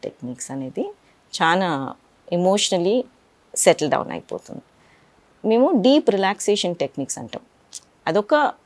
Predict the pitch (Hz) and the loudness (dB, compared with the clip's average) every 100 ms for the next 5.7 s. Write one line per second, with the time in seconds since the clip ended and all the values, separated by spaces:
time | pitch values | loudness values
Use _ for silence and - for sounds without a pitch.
0 | _ 180 170 185 220 185 165 147 - _ | _ 2 6 6 6 6 4 2 -4 _
1 | - - _ 175 214 - 180 175 214 254 | -20 -20 _ 2 2 2 -6 -4 -2 4
2 | 190 175 170 131 - - - - - - | 4 4 2 0 -4 -6 -10 -8 -10 -12
3 | - _ _ _ _ 190 202 220 269 349 | -16 _ _ _ _ 0 6 8 8 6
4 | 285 208 208 175 208 208 190 190 202 185 | 4 2 -2 -4 -4 -4 -4 -4 -4 -2
5 | 180 240 - - 196 202 | -2 -2 -4 -6 -6 -2